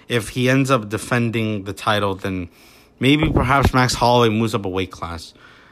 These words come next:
He's very, very big for, um,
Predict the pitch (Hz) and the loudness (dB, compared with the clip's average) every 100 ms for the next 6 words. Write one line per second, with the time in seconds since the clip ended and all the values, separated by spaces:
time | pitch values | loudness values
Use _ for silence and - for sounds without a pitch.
0 | _ - 131 110 110 113 127 143 131 123 | _ -4 -4 -4 -8 -2 2 4 4 2
1 | 101 95 98 120 120 110 92 90 - - | 0 -8 -2 2 4 4 0 -6 -10 -20
2 | - 104 95 95 87 85 90 | -14 -6 -4 -2 -4 -6 -12